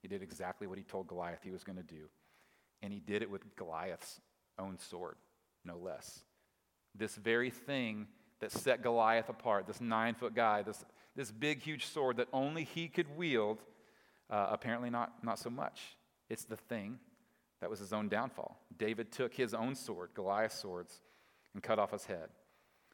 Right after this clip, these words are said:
And so oftentimes we see that in our lives. We, we see people and we put them on a pedestal and we think, "Man, they've got no weaknesses. They've only got strengths." Um,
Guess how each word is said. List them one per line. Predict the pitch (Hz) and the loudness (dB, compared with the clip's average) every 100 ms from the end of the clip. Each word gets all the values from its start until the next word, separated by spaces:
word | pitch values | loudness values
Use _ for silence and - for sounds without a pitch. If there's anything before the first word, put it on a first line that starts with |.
| _ | _
And | 101 | -10
so | 98 120 | 0 6
oftentimes | 123 123 120 120 113 107 | 6 6 0 0 0 -2
we | 107 | -8
see | - 117 | -8 -2
that | 107 | -2
in | 98 | 0
our | |
lives. | 98 98 101 98 | 0 0 0 -6
We, | 98 113 | -14 -12
we | |
see | 110 123 | -10 -8
people | 117 120 113 104 | -8 -8 -6 -6
and | |
we | 98 | -6
put | 98 113 | -6 -8
them | - 101 | -6 -4
on | 98 | -4
a | |
pedestal | - 101 104 - 98 | -4 -4 -4 -6 -6
and | 92 | -8
we | 95 | -8
think, | - 98 | -10 -10
"Man, | 101 | -8
they've | 101 104 | -6 -2
got | 101 - | -2 -2
no | 101 | -6
weaknesses. | 95 104 101 - 98 - - - _ | -8 -10 -10 -10 -10 -12 -18 -20 _
They've | 101 | -2
only | 120 120 120 | 2 2 4
got | 110 - | 4 4
strengths." | - 113 101 95 - - _ - - _ _ | 0 -4 -6 -6 -14 -14 _ -20 -20 _ _
Um, | 98 92 | -4 -4